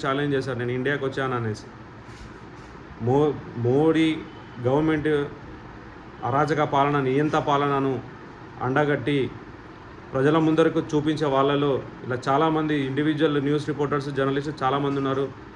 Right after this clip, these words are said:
వాళ్ళని సపోర్ట్ చేద్దాం. మనం కూడా తెలుగులో వస్తున్నాయి కాబట్టి తెలుగులో మనం అవి తెలుసుకున్న తర్వాత మనం చాలా వరకు న్యూస్ ఛానల్స్లో అవి చూస్తాం, చాలా ఎఫెక్టివ్గా మనం తెలుసుకోగలుగుతాం. కాబట్టి ఇంకా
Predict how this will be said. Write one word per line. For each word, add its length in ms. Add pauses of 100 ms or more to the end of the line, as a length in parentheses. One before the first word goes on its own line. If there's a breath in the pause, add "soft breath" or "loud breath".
(380)
వాళ్ళని 280
సపోర్ట్ 420
చేద్దాం. 340 (640)
మనం 220
కూడా 140
తెలుగులో 400
వస్తున్నాయి 360
కాబట్టి 240
తెలుగులో 440
మనం 500
అవి 140
తెలుసుకున్న 440
తర్వాత 320
మనం 420 (440)
చాలా 180
వరకు 240
న్యూస్ 380
ఛానల్స్లో 560 (1200)
అవి 140
చూస్తాం, 500 (160)
చాలా 380 (380)
ఎఫెక్టివ్గా 840 (120)
మనం 380 (540)
తెలుసుకోగలుగుతాం. 720 (160)
కాబట్టి 360 (560)
ఇంకా 180